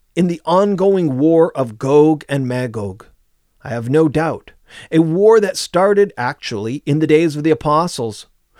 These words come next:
when the dragon was thrown down to the earth, and having great wrath, he persecuted the woman who gave birth to the male child,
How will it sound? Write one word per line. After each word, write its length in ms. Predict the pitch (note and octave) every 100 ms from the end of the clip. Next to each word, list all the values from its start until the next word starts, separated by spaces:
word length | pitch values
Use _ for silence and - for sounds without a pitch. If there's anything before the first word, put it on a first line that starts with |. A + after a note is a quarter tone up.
| - -
when 200 | E3 G3+
the 60 |
dragon 560 | F3+ C3+ E3 E3+ D3+ C3+
was 160 | B2+ -
thrown 380 | C#3+ D#3+ D#3+
down 260 | D3 C#3 D3
to 80 | C#3+
the 180 | C3+ C#3+
earth, 280 | C#3 A2+
and 140 | A#2 G#2+
having 300 | B2 C3 A#2+
great 260 | A#2 C#3+ B2+
wrath, 380 | C3 C3+ B2 -
he 100 | C3+
persecuted 720 | - F3 - D3+ - D#3 C#3
the 100 | C3+
woman 360 | C3 D#3+ C3+
who 120 | A#2+ B2+
gave 300 | C#3 C#3 A2+
birth 320 | C#3+ C3 _
to 80 | -
the 100 | B2
male 300 | B2+ C3+ C3+
child, 540 | - B2 A2 G2 F#2+